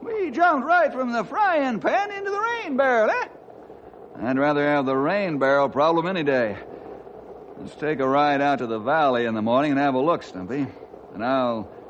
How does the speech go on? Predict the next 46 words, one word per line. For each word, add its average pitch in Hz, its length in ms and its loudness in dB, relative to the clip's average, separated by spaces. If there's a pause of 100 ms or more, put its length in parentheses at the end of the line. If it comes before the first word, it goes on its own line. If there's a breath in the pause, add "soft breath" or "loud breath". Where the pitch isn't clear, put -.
talk 139 180 2
it 131 80 0
over 147 220 2
with 123 140 0
Hank 151 360 0
and 113 180 -4
find 143 320 2
out 143 180 2
how 139 260 4
long 147 340 2
it'll 120 200 -2
take 147 220 0
him 143 120 0
to 135 60 -2
do 151 120 0
the 131 100 -4
job. 131 480 2 (1000)
It'll 302 460 2
sure 330 340 4
take 359 260 -2
him 294 240 2
a 208 60 0
couple 349 260 4
of 330 120 0
weeks 440 400 2
to 190 120 -2
hand 240 380 0
seed 330 260 0
that 226 300 4
place. 349 440 0
Right. - 840 -2
We'll - 640 -6
have 113 140 0
to 117 60 0
come 127 200 0
up 147 140 2
with 120 120 -2
a 120 80 2
new 151 180 4
idea 143 540 2
to 120 80 0
get 131 200 0
the 117 60 -4
job 135 320 2
done 135 220 0
quickly. 131 400 -2